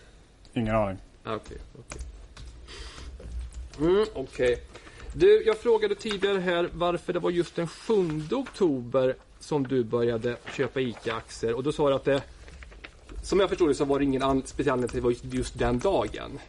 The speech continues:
Speaker 2: Det hade lika gärna kunnat vara en annan dag.
Speaker 1: Mm.
Speaker 2: Okej.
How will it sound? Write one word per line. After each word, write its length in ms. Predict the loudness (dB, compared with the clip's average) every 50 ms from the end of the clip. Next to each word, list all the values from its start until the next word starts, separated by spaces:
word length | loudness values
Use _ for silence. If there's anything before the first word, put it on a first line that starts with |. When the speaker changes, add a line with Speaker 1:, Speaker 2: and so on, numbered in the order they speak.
| -20 -20 -20 -20 -20 -16 -6 -2
Speaker 2:
Det 80 | -2
hade 140 | 0 0 0
lika 180 | -2 -2 -2 -2
gärna 100 | -2 -2
kunnat 140 | -2 0
vara 120 | 0 0 0
en 40 | 0
annan 140 | 0 0
dag. 360 | -2 -4 -6 -10 -12 -14 -8 -2
Speaker 1:
Mm. 260 | 2 2 2 2 0 -4 -10 -14 -18 -16 -8 -4
Speaker 2:
Okej. 280 | -4 -4 -4 -6 -16